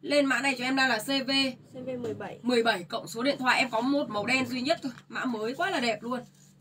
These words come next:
Speaker 1: C V mười bảy cộng số điện thoại là một trăm bảy mươi nghìn. Chị nào lấy sơ mi mã này, các chị comment là sơ mi
Speaker 2: Hai ba hai.
Speaker 1: hai ba hai kèm số điện thoại là em chốt đơn. Sơ mi mã hai ba hai là mã mới nhá.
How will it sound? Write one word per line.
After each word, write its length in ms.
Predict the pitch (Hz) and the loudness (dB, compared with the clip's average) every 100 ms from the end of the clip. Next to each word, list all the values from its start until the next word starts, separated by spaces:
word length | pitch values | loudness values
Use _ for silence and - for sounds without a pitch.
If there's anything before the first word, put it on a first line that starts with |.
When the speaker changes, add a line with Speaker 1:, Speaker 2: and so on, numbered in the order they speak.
| - | 0
Speaker 1:
C 20 | 320 311 277 | 4 4 4
V 220 | 311 294 | 2 4
mười 180 | 262 233 | 2 2
bảy 220 | 220 170 | 0 -2
cộng 260 | 240 233 - | -4 -4 -4
số 140 | 226 | -2
điện 140 | 277 | -2
thoại 220 | 269 233 233 | 2 2 2
là 80 | |
một 140 | 214 226 | 0 -2
trăm 160 | 277 | 0
bảy 180 | 254 185 | 0 0
mươi 120 | 202 | -2
nghìn. 260 | 269 262 196 - - - | 0 0 -2 -10 -20 -14
Chị 200 | - 311 | -4 -2
nào 200 | 262 262 | 2 4
lấy 140 | 247 247 | 4 4
sơ 180 | 320 311 | 2 4
mi 160 | 311 | 4
mã 140 | 294 269 | 4 4
này, 120 | 294 | 4
các 140 | 302 | 4
chị 100 | 302 | 0
comment 300 | 240 285 294 | 4 4 6
là 120 | 269 | 6
sơ 160 | 240 285 | 4 4
mi 280 | 294 294 262 _ _ _ _ | 6 4 4 _ _ _ _
Speaker 2:
Hai 140 | - - | -18 -12
ba 160 | - - | -12 -12
hai. 180 | - - | -12 4
Speaker 1:
hai 200 | 277 294 | 10 12
ba 140 | 277 | 12
hai 220 | 285 294 277 | 12 12 12
kèm 260 | 254 208 | 10 8
số 120 | 196 | 4
điện 140 | 220 240 | 0 4
thoại 200 | 254 202 | 6 8
là 80 | 202 | 6
em 100 | 214 | 4
chốt 120 | 285 | 6
đơn. 220 | 285 269 - - - | 8 6 2 -10 -4
Sơ 220 | - 311 | 6 10
mi 180 | 302 311 | 12 12
mã 100 | 285 | 12
hai 280 | 294 311 302 | 12 12 12
ba 100 | 285 | 12
hai 320 | 294 294 285 | 12 12 12
là 80 | 220 | 10
mã 180 | 214 247 | 8 8
mới 300 | 240 226 254 | 6 6 8
nhá. 300 | 339 320 | 10 10